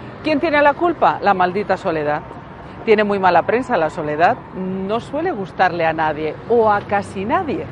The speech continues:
Yo creo que sí que hay un tipo de personas a las que les gusta. A aquellas personas que tienen un mundo interior con una riqueza tremenda y a las que han aprendido a llevarse bien consigo mismas, en su propia compañía.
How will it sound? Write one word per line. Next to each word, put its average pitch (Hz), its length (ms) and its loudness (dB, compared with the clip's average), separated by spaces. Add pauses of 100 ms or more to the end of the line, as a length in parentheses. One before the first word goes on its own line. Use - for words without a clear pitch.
(720)
Yo 349 120 0
creo 415 240 2
que 320 120 -4
sí - 240 -4
que - 120 -2
hay 170 140 0
un 160 80 -6
tipo 175 260 -4
de 170 120 2
personas 175 580 -4
a 175 60 0
las 156 180 -2
que - 140 -4
les 147 260 -4
gusta. 147 400 -8 (380)
A 165 80 2
aquellas 311 420 -2
personas 233 640 -4
que 190 120 -4
tienen 165 360 -4 (100)
un 320 220 0
mundo 277 240 0
interior 165 580 0
con 175 160 -2
una 233 200 2
riqueza 180 480 -4
tremenda 175 580 -4 (320)
y 208 80 4
a 196 60 6
las 185 240 0
que 180 120 -4
han 208 100 0
aprendido 247 540 0
a 185 40 4
llevarse 190 500 0
bien 185 320 0 (440)
consigo 175 400 -2
mismas, 202 540 -6
en 202 140 -2
su - 140 -6
propia 233 400 0
compañía. 143 600 -4